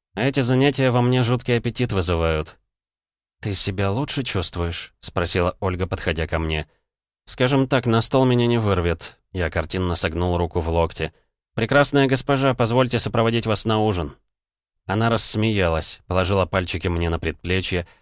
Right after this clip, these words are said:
и мы пошли в столовую. Паразит был уже здесь, как и Верн. Кот сидел возле корзины с едой и смотрел на Безликого,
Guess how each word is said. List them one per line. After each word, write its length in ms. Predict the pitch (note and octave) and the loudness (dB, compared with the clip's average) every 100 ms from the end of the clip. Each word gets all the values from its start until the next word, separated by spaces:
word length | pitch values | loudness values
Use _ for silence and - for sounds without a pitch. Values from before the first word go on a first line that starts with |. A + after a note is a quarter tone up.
| - | -8
и 60 | G#2 | 0
мы 140 | C#3 | 0
пошли 260 | B2+ - G#2 | 0 0 0
в 60 | |
столовую. 680 | - G#2 G2+ G2 D2+ C#2 A#1+ _ _ _ _ _ | 0 0 2 2 0 -6 -10 _ _ _ _ _
Паразит 320 | A#2 A#2+ D3 | -2 0 0
был 160 | B2 B2 | 0 0
уже 180 | A2+ A#2 | 0 -2
здесь, 400 | G#2 F2+ E2 - _ _ | -2 -2 -4 -6 _ _
как 180 | - F2+ | -10 -2
и 60 | F#2 | 0
Верн. 460 | F2+ D#2+ D2 C2 _ _ _ - | 2 0 -2 -10 _ _ _ -4
Кот 180 | B2+ A#2+ | -2 0
сидел 280 | A2 A2+ G#2 | 2 2 2
возле 240 | G2 F#2+ | 2 0
корзины 420 | F2 F#2 G2 G2 | 0 0 2 0
с 100 | E2+ | 0
едой 280 | F#2+ F2 G#2+ | 0 0 0
и 40 | |
смотрел 460 | F#2 F#2+ E2+ F#2+ G2 | 0 0 0 2 4
на 120 | F2+ | 2
Безликого, 600 | E2 D#2+ D#2+ G#2 G#2+ F#2+ | 0 -2 -2 -2 0 0